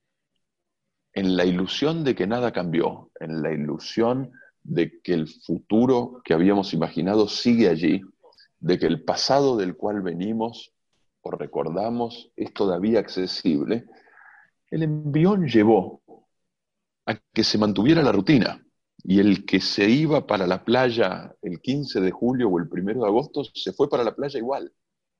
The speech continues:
como si no estuviera pasando nada, y de algún modo esa inercia se sostuvo. Eh, al-, algo hubo ahí de años anteriores. Yo sé que no es perfecto, que no es idéntico, pero mi pregunta es hasta qué punto este envión se sostiene,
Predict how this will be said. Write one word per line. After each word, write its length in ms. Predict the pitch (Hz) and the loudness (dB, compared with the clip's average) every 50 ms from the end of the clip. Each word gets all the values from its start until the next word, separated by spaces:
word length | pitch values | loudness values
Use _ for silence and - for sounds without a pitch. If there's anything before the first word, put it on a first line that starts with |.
| _ _ _ _ _ _ _ _ _ _ _ _ _ _ | _ _ _ _ _ _ _ _ _ _ _ _ _ _
como 260 | - 87 85 85 85 | -4 -4 -4 -4 -6
si 140 | - - 87 | -6 -6 -6
no 60 | 107 | -6
estuviera 380 | 110 - 123 110 113 110 98 90 | -4 -4 -4 -2 -2 -2 -2 -2
pasando 480 | - 98 - - 104 113 98 95 87 - _ _ | -4 -6 -6 -6 -6 -2 -2 -2 -2 -2 _ _
nada, 340 | 82 92 110 120 139 156 - - - - - _ _ _ _ _ _ - | -4 -2 0 0 0 -2 -6 -12 -20 -20 -20 _ _ _ _ _ _ -2
y 80 | 131 | 0
de 120 | 110 107 104 | 2 2 4
algún 340 | 104 117 139 202 214 185 | 4 4 4 2 2 2
modo 300 | 180 202 220 220 190 147 | 2 2 2 2 2 2
esa 280 | 127 139 135 - - 135 | 0 -2 -4 -8 -8 -8
inercia 560 | 113 110 123 156 170 180 - - 170 170 160 | -8 -8 -8 -8 -8 -8 -8 -8 -8 -8 -8
se 220 | - - - - 104 | -10 -10 -10 -12 -12
sostuvo. 720 | - - 98 - 214 226 208 151 117 - - - _ _ _ _ _ _ _ _ _ - | -12 -14 -12 -8 -8 -6 -6 -6 -8 -10 -12 -18 _ _ _ _ _ _ _ _ _ -20
Eh, 160 | - - - - - | -20 -18 -20 -20 -10
al-, 220 | - 120 135 120 - | -8 -6 -6 -6 -6
algo 340 | - 135 156 165 160 135 117 | -6 -4 -4 -4 -2 -2 0
hubo 400 | 104 127 170 202 190 147 104 78 | 0 0 0 0 -2 -2 -2 -2
ahí 420 | 85 85 95 113 131 151 - - - | -2 0 0 -2 -2 -2 -6 -10 -14
de 160 | - - 82 | -6 -6 -4
años 280 | 80 104 104 92 87 92 | -2 0 -2 -2 -2 -2
anteriores. 840 | 85 - - 101 117 160 185 170 110 95 95 - - - - _ _ _ _ _ _ | -4 -2 0 2 2 4 4 2 2 0 -4 -8 -10 -12 -14 _ _ _ _ _ _
Yo 80 | _ - | _ -14
sé 160 | - - 104 | -8 -8 -6
que 120 | 92 107 95 | -4 -4 -4
no 80 | 95 | -6
es 80 | 95 - | -8 -8
perfecto, 580 | - 92 - - - 127 123 127 - 113 98 | -10 -12 -12 -4 -2 -2 -2 -2 -4 -4 -4
que 80 | 90 - | -4 -4
no 80 | 92 101 | -4 -6
es 140 | 98 - | -4 -4
idéntico, 760 | 101 90 92 113 135 139 139 - 151 156 170 170 170 - - _ _ _ _ _ _ _ _ | -2 0 0 0 0 -2 -4 -4 -4 -2 -4 -4 -6 -8 -16 _ _ _ _ _ _ _ _
pero 140 | - 113 117 | -6 -4 -4
mi 60 | 120 | -2
pregunta 280 | - 131 147 185 185 180 | 0 0 2 2 2 -2
es 100 | 170 151 147 | -4 -6 -8
hasta 220 | 139 - 180 170 | -6 -6 -8 -4
qué 140 | - 180 175 | -2 -4 -4
punto 380 | - - 196 202 185 156 - - | 0 0 2 2 2 2 0 -2
este 140 | 90 - 95 | -2 0 -2
envión 320 | - 82 76 90 95 107 | -2 0 0 2 2 2
se 140 | 117 - 104 | 0 -2 -2
sostiene, 600 | - - - - - - - - 82 - - - | -4 -4 -6 -4 -4 -6 -6 -6 -8 -12 -14 -16